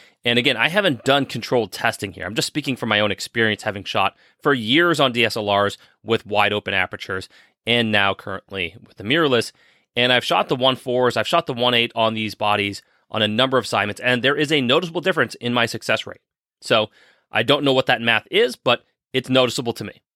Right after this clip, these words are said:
So the benefit is not only that you can nail focus on your intended shot, but it also increases the value of these prime lenses. If you can,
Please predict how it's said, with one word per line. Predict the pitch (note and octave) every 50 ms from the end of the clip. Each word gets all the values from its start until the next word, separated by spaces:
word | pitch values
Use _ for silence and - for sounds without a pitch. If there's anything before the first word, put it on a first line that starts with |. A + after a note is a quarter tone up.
| _
So | - - C3+
the | A2
benefit | G#2 E3 G3 G3+ G3+ F3
is | C#3+ B2+
not | D3 E3+ F3
only | E3+ E3+ D#3+
that | C#3+ C3+
you | C3 A#2+
can | - B2+ A2+ G#2 G#2+
nail | A#2 C3 C#3 C3+
focus | - C#3 B2+ A#2 A#2+ A#2 - - _ _ _ _ _ _ _ _
on | - B2+ D3 F3+ G#3
your | G3 E3 C3
intended | A#2 - - A#2+ G2+ F#2 -
shot, | G#2+ F#2 G2 G#2
but | B2+ C3+
it | C#3 C#3
also | - - C#3+ F3 - - D3+
increases | B2+ C3+ B2+ - D3 C3+ - C3 A#2 A2+ - - _ _ _ _ _ _ _ _ _
the | B2 C#3 C3
value | A2 G2 B2+ B2 B2 B2+ C3+ C3 B2 B2 -
of | - A2+ G2+
these | A2+ A2 G#2
prime | - - - - A2 G2+ F#2+ F#2+ F#2 F2 - _ _ _
lenses. | - A#2 - - C#4+ - - - - - - - _
If | - C3 A#2+ C#3
you | F#3+ G#3
can, | - G3+ D3 A#2